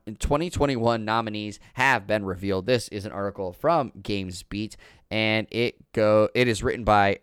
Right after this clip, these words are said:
Rachel, Rachel Ka-, Kazer. Kazer. Kazer. I'm gonna go with Kazer.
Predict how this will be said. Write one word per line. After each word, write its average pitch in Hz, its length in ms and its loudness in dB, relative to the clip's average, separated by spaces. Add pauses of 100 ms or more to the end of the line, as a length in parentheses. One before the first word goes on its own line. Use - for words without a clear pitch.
(120)
Rachel, 123 880 -2 (460)
Rachel 147 400 0 (500)
Ka-, 123 420 -8 (420)
Kazer. 107 540 -8 (720)
Kazer. 101 420 -8 (220)
Kazer. 90 280 -10 (220)
I'm 98 100 -4
gonna 101 140 2
go 95 100 2
with 87 140 -2
Kazer. - 400 -10